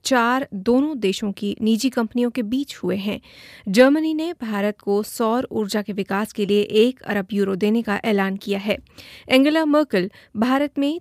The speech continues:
तीसरी इंडो जर्मन अंतर्देशीय वार्ता में हिस्सा लेने आई हैं। छह अक्टूबर को वो बेंगलुरु जाएंगी, जहां मोदी भी उनके साथ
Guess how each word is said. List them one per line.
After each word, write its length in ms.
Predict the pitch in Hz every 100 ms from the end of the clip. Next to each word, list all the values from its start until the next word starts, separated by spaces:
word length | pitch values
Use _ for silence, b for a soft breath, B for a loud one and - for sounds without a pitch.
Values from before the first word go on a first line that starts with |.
| -
तीसरी 420 | 233 226 - 254
इंडो 380 | 262 226 220 233
जर्मन 460 | 208 214 208 214 226 b b b b b
अंतर्देशीय 680 | - 247 277 277 220 214 240
वार्ता 320 | 196 202 202
में 100 | 202
हिस्सा 280 | 208 214 208
लेने 260 | 190 190 190
आई 200 | - 190
हैं। 220 | 214 233 339 b b
छह 200 | - 220
अक्टूबर 500 | - 202 - 294 302
को 180 | 233 208
वो 160 | 202 196 - _ -
बेंगलुरु 500 | 220 208 214 302 320
जाएंगी, 400 | 226 208 196 214
जहां 240 | 214 214
मोदी 320 | 196 220 226
भी 120 | 262 254
उनके 300 | 202 190 190
साथ 420 | - 196 190 -